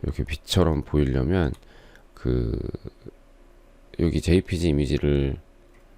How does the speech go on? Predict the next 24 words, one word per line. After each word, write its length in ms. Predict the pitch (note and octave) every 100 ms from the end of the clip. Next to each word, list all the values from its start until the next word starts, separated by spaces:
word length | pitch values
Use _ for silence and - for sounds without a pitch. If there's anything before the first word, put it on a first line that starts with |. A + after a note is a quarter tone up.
| - - - -
그 160 | - -
만드실 480 | A1+ C#2 D#2 D#2
때나 400 | C#2 - C2 C#2+
아니면 400 | D#2+ C2+ C#2 C#2 C2 - - - -
조금 340 | - - G2+
보완을 380 | F2 E2 F#2 F#2
하시면 300 | G2 G#2+ G#2+
될 100 | D#2+
것 180 | - C2+
같고, 500 | B1+ - - D#2 C2+ C#2 - - - - - -
네, 260 | - - F2+ G#2+ - - - -
어, 300 | - - -
스-, 180 | - - - - - - - - - - - - - - - - - - - - - - - - - -
어쨌든 320 | - - - F2+
뭐 120 | E2+
이렇게 220 | F2 -
나오긴 320 | D#2+ F2+ G#2
하는데, 480 | A2 G#2+ G2 G2+ C2+ - - - - - - - -
어, 140 | E2+ E2+
이거 160 | G#2+
만들기 340 | F2 D#2+ G2 F2+
전에 300 | F2 D#2 C#2+
이제 180 | B1+
스-, 140 | B1